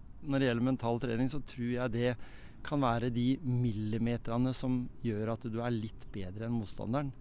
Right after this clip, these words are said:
Det kan være de, det kan være de, eh, jeg holdt på å si, det straffesparket som gjør at du scorer på det, enn at du bommer på det.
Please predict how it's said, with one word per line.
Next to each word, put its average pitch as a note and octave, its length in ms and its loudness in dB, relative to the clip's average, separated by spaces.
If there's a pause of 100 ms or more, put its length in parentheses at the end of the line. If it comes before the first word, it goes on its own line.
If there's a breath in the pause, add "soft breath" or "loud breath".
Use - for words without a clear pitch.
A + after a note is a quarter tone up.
Det C3 100 -2
kan C#3+ 120 4
være C3 280 6
de, B2 240 2 (380 loud breath)
det C3 120 -4
kan C#3+ 120 4
være C3 300 6
de, B2+ 280 4
eh, B2+ 760 4 (420)
jeg - 180 -6
holdt C#3+ 120 -2
på D3+ 80 4
å C#3 40 4
si, C#3 80 4
det B2+ 200 4
straffesparket - 1000 0
som D3 160 2
gjør A#2+ 160 4
at A#2+ 120 -4
du C#3 80 -2
scorer G#2+ 600 -4
på B2 180 0
det, C#3 180 0
enn A#2+ 180 4
at A2+ 100 -2
du C3+ 80 2
bommer A2+ 380 0
på A#2+ 160 0
det. D#3+ 100 -2